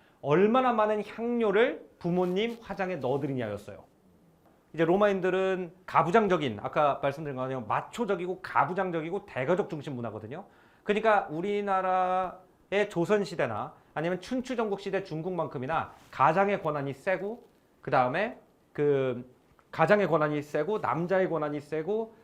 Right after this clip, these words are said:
그다음에 가문의 영광 이런 걸 굉장히 따지는 나라였어요. 그러니까 이 로마인들은 평생 내가 잘 살았다는 걸 증명해주는 이유가, 그것이 뭐냐면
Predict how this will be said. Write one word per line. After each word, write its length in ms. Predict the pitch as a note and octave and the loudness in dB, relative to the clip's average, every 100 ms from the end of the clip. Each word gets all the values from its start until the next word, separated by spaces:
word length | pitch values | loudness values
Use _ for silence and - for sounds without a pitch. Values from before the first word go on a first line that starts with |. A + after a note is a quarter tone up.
| _ | _
그다음에 380 | - D3+ D3 E3 | 0 2 2 0
가문의 460 | - C#3 F#3 G#3+ D3+ | 4 4 6 4 4
영광 380 | D#3 E3+ F3+ | 2 2 2
이런 160 | D3+ D#3 | 2 2
걸 140 | D#3+ | 0
굉장히 440 | - D#3+ F#3+ G#3+ G#3 | -2 6 10 10 10
따지는 320 | F3 D3+ C3 | 4 2 -2
나라였어요. 460 | G#2+ G#2 F#2+ G2 F2+ _ _ _ - | -4 -6 -8 -14 -18 _ _ _ -4
그러니까 520 | F3 F3+ G#3 G#3 - _ _ - | -2 2 4 2 -2 _ _ -6
이 440 | F3+ F#3 F3 - | -2 -2 -2 -2
로마인들은 600 | D#3 F3 F#3+ D#3 D3 F#3+ - | 2 2 2 0 -4 -6 -8
평생 400 | - A#3+ A#3+ G3+ | -6 -4 -2 -2
내가 200 | F3 F3+ | -4 -4
잘 240 | D3 F3 | -4 -4
살았다는 460 | F3+ F3+ F3 E3+ D#3 | -4 -6 -4 -6 -6
걸 120 | D3+ | -8
증명해주는 560 | D3 D#3+ E3 D3 D3 C3 | -6 -6 -6 -6 -8 -8
이유가, 280 | C3+ C#3+ | -4 -6
그것이 360 | - - C#3+ C#3 | -6 -6 -6 -4
뭐냐면 500 | B2 A2 A#2 G3+ | -6 -4 -2 -4